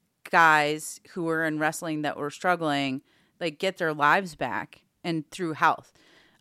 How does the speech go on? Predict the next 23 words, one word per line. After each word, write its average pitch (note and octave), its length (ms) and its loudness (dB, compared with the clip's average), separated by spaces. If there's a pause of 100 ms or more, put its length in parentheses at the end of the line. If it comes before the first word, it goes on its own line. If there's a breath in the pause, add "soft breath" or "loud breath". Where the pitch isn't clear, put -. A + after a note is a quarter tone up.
Um, F3 440 4
and G3 180 -4
then F#3 560 0
I, A3+ 280 -6
there's F4+ 320 -4 (120)
a G#3 140 -8 (240)
few F#3+ 600 0 (100)
wrestling D#3 460 -4
documentaries D3+ 560 -4
that D#3 100 -4
are D#3 140 -4
really, D#3 280 -2
really D3 260 -4
good. C3+ 340 -6
I A3 60 -6
don't D4+ 120 -2
think G#3 120 -6
I've F3 120 -2
ever D#3+ 180 -2
seen D#3 160 -6
a C#3+ 60 -4
bad C#3 240 -2
one. B2 220 -6